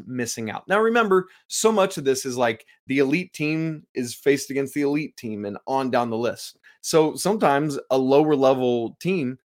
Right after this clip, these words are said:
actually gets better chances of winning more consistently. Also, as I give you this list,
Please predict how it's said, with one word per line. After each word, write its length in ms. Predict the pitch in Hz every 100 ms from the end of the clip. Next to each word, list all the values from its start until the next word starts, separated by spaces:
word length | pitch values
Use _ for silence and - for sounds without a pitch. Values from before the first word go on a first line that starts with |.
| _ -
actually 380 | 156 185 175 135
gets 360 | 123 123 -
better 380 | - 104 127 139
chances 400 | 127 127 117 110
of 120 | 104
winning 360 | 104 151 131 101
more 200 | 101 101
consistently. 680 | - 95 113 - - - - _ - _ -
Also, 280 | 202 208 208
as 100 | 175
I 60 |
give 220 | 160 196 233
you 80 |
this 240 | 139 120 -
list, 340 | 123 120 -